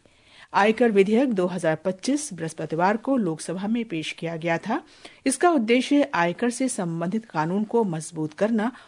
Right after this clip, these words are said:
और उसमें सुधार लाना है। केंद्रीय मंत्री प्रहलाद जोशी के नेतृत्व में केंद्र के एक दल ने कल चंडीगढ़ में किसानों की मांगों पर विचार विमर्श के लिए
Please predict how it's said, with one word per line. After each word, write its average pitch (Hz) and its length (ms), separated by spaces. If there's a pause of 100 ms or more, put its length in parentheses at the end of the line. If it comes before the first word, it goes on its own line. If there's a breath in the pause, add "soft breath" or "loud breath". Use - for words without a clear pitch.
(140 loud breath)
और 254 120
उसमें 175 340
सुधार 185 460
लाना 135 320
है। 139 280 (1120 soft breath)
केंद्रीय 294 340
मंत्री 302 360
प्रहलाद 220 500
जोशी 196 320
के 220 160
नेतृत्व 202 460
में 240 300
केंद्र 208 380
के 175 140
एक 170 140
दल 185 180
ने 214 220
कल 170 240
चंडीगढ़ 165 500
में 208 260
किसानों 165 460
की 165 160
मांगों 165 340
पर 208 240
विचार 156 360
विमर्श 165 280
के 220 140
लिए 202 220